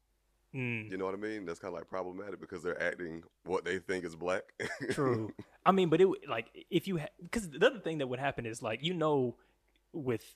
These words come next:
Speaker 1: commercials where they have black people, they try and make you black it up or, like, fit a narrative. So you might do it one
Speaker 2: Mm-hmm.
Speaker 1: way and they're like, "I,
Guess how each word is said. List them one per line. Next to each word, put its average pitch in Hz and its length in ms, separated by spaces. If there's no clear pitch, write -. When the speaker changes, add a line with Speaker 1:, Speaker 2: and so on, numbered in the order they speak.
Speaker 1:
commercials 139 480
where 123 120
they 123 80
have 113 200
black 131 220
people, 117 260
they 123 180
try 131 360
and 117 180
make 120 260
you 120 120
black 110 340
it 117 100
up 131 360
or, 113 180
like, 107 300
fit - 320
a 113 80
narrative. 151 560
So - 120
you 123 140
might 135 220
do 123 180
it 113 60
one 113 160
Speaker 2:
Mm-hmm. 107 80
Speaker 1:
way 117 220
and 107 120
they're 107 80
like, 107 240
"I, - 140